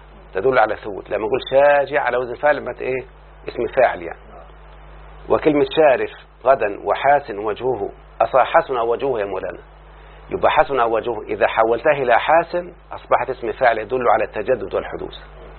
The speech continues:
Speaker 1: خلاص يا مولانا؟ تنبيهات. الأول بالتأمل في الصفات الواردة من باب فرحة يعلم أن لها ثلاثة أحوال باعتبار نسبتها لموصوفها، فمنها ما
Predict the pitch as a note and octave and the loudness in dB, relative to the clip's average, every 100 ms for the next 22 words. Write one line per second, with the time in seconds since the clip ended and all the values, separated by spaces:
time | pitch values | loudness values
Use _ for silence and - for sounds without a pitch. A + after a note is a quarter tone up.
0 | - - - - - - - C#3 C#3 B2 | -20 -20 -20 -20 -18 -2 4 4 2 -4
1 | B2+ C#3+ D3 - - - - - C#3+ C#3 | 0 0 -2 -10 -20 -20 -6 2 2 2
2 | C3 C#3+ B2 - - A2+ D3+ D#3 C3+ A#2 | 0 4 2 0 -10 2 2 2 -2 -4
3 | C#3 C#3+ D3 - A#2+ - G#2+ C#3+ C#3 A2+ | 0 0 0 -6 -10 -10 -4 0 0 0
4 | A#2 C3 A#2 G#2+ G2+ A#2+ - C3+ B2 C3 | 2 2 0 -2 -2 -2 0 0 2 0
5 | B2 C#3 C3 B2 A2+ A2 A2 B2+ C3+ C#3+ | 2 2 2 2 0 -2 0 0 2 2
6 | C3+ - - - - - - - - - | 0 -6 -20 -20 -20 -20 -20 -20 -14 0
7 | A#2 C3 C3 C#3+ A#2+ A2 A2+ G#2+ F#2+ G2 | 4 4 2 0 0 -2 0 -4 -4 -4
8 | G#2+ - A2+ C3+ A#2+ A#2 - C3 B2 G#2+ | -6 -4 0 0 0 -6 -2 -2 0 -4
9 | G#2+ G2+ - G2+ F#2+ - A#2+ D#3+ D3+ D#3+ | -2 -2 -4 -6 -6 -2 0 2 2 2
10 | D#3 - - - - - - - A2 | 0 -4 -20 -20 -20 -20 -20 -6 2